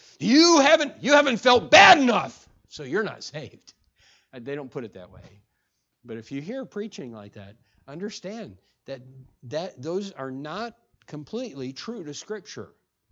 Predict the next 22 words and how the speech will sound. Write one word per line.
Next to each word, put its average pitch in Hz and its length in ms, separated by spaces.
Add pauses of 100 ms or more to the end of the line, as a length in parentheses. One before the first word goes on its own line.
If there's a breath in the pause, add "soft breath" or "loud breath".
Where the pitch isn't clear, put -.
(540)
Some 170 220
people 160 280
long 139 200
for 160 180
eternal 165 380
life. 190 260
Some 156 220
people 147 280
fear 160 260
judgment. 127 500 (320 soft breath)
Some 170 300
people 175 440
rejoice 127 540
in 120 100
the 98 100
goodness 139 500
of 104 160
God, 127 320 (320 soft breath)
and 110 120
others 127 400
are 110 180
sorrowful 135 720